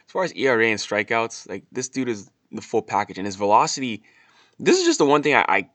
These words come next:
keep coming to. This dude is throwing a hundred miles an hour with consistency now. He was not doing this before. It wasn't until, like, last year or the year before that he started hitting a hundred with consistency. He was never a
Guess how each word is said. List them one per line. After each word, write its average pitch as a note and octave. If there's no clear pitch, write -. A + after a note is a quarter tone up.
keep -
coming B2
to. -
This F#3+
dude C4
is F#3+
throwing B2+
a F2+
hundred G#2+
miles G2+
an F2+
hour F#2+
with -
consistency -
now. B1+
He A#2
was A#2
not E3+
doing B2
this A2+
before. -
It -
wasn't D3+
until, B2+
like, F#2+
last A#2
year B2+
or G2+
the F#2+
year G#2+
before G#2
that F2+
he F2+
started G2+
hitting G2
a -
hundred G2
with F#2
consistency. -
He E2+
was F#2+
never C3
a F#2